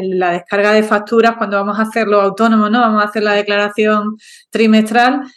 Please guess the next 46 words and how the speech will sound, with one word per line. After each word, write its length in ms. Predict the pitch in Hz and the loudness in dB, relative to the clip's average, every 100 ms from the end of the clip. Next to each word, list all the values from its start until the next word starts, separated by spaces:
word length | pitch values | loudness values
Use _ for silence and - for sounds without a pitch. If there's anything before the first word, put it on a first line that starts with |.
| _ | _
y 160 | 226 220 | -4 0
tenemos 340 | 214 220 226 | 2 2 2
que 120 | 240 | 2
tirar 260 | 247 240 226 | 2 2 2
de 100 | 226 | 0
todas 260 | 220 220 | 0 0
las 140 | 214 220 | 0 -2
facturas, 380 | 226 285 269 208 | -6 -2 0 0
de 40 | |
todas 160 | 220 220 | 0 0
las 140 | 220 | -2
cosas 220 | 226 226 | -4 -4
que 120 | 226 | -4
pagamos, 440 | 226 220 254 269 269 | -2 0 2 2 2
y 20 | |
empezamos 360 | 226 220 214 208 | 0 -2 -6 -4
a 60 | 190 | -6
buscar 300 | 190 208 208 | -4 -4 0
correos, 560 | 240 262 262 262 262 | 2 4 4 6 4
descargando 440 | 247 240 208 202 214 | 2 0 -2 -2 -2
facturas, 460 | 220 220 240 220 | -4 0 0 0
una 160 | 220 220 | 0 0
tarea 260 | 220 220 208 | 0 0 -2
manual 540 | 202 202 208 233 254 | -4 -4 -2 0 0
que 100 | 233 | -2
no 100 | 208 | -2
aporta 360 | 202 202 190 196 | -2 -4 -2 0
valor 240 | 196 202 | 2 0
ninguno 420 | 202 202 202 202 | -2 -2 -2 0
al 100 | 196 | 0
negocio, 500 | 208 214 240 - 302 370 _ _ _ _ _ 196 | 0 0 0 -4 -8 -8 _ _ _ _ _ -2
y, 380 | 208 185 180 - | 0 0 -2 -4
y 40 | 185 | -4
se 140 | 175 | -4
puede 180 | 175 190 | -2 -2
automatizar 540 | 190 185 170 160 170 | -2 -4 -6 -6 -8
con 140 | 170 165 | -6 -2
Make. 240 | 233 220 | -2 -2
A 60 | - | -6
mí 80 | 175 | -6
eso 160 | - | -4
me, 320 | 208 196 180 170 | -4 -4 -6 -6
me, 360 | 165 170 160 | -6 -6 -4
<laughs> 20 | |
me 80 | 180 | -2
encantó 520 | 220 220 202 208 240 | -2 -2 -2 0 -2